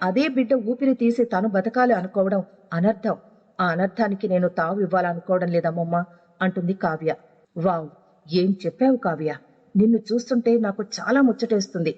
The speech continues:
అంటుంది రుద్రాణి. ఆ మాట అనగానే అందరూ రుద్రాణిని తిడతారు. కానీ రుద్రాణి మాత్రం,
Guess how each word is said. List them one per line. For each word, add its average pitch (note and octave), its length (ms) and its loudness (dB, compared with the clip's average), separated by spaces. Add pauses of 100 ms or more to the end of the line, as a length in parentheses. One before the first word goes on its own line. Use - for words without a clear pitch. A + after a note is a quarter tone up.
(340)
అంటుంది G3+ 360 0
రుద్రాణి. E3+ 400 0 (300)
ఆ G#3 180 0
మాట F3+ 300 -2
అనగానే G3+ 520 2
అందరూ A3+ 520 4
రుద్రాణిని F3+ 580 -2
తిడతారు. E3 500 -2 (460)
కానీ C#4+ 220 0
రుద్రాణి A#3 380 0
మాత్రం, A3 400 0